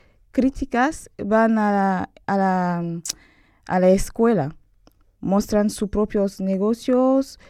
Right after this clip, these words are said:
se organizan en asociaciones y alzan la voz cuando algo no les parece justo. Sin embargo,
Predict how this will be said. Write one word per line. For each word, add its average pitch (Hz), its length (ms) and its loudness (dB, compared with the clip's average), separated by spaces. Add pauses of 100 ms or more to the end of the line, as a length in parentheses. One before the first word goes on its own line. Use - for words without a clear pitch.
(100)
se 190 480 2
organizan 202 800 0
en 190 520 -4
asociaciones 233 1080 -2
y 190 460 -2 (220)
alzan 202 440 -2
la 190 120 2
voz 190 520 0
cuando 185 640 -2
algo 196 420 0
no 196 200 0
les 185 160 -2
parece 196 400 -2
justo. 196 420 -6 (380)
Sin 185 180 0
embargo, 196 580 4